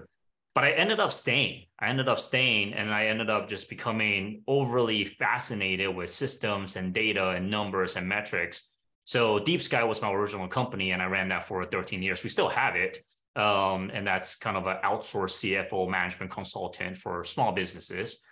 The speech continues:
And then Measure and Hack is my passion project that's kind of been around, but I just was able to really focus on it for the last, you know, let's call it two years,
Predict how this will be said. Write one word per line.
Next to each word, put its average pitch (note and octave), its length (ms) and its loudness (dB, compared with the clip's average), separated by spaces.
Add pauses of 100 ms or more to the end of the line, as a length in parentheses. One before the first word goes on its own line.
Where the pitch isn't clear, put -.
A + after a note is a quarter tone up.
(380)
And A#2+ 200 2
then A2 540 2 (260)
Measure B2 300 4
and G2+ 100 0
Hack A2+ 240 0
is A2 140 -8
my G2+ 100 0
passion G#2 460 -2
project F#2+ 760 0
that's F#2 220 -2
kind G2+ 160 -2
of F#2 100 -4
been G2+ 160 0
around, F#2 580 0 (360)
but G2 360 2
I G2 120 0
just - 420 -4
was F#2+ 260 -2
able A2 280 2
to G#2+ 100 -6
really G#2+ 380 2
focus G2+ 440 -2
on F2+ 160 -4
it F2+ 100 -2
for - 120 -10
the F2+ 80 -2
last, F2 580 -2 (340)
you - 60 -4
know, G2 80 0
let's F#2+ 160 0
call F#2+ 220 0
it F2+ 140 -4
two A2 200 -4
years, - 500 -4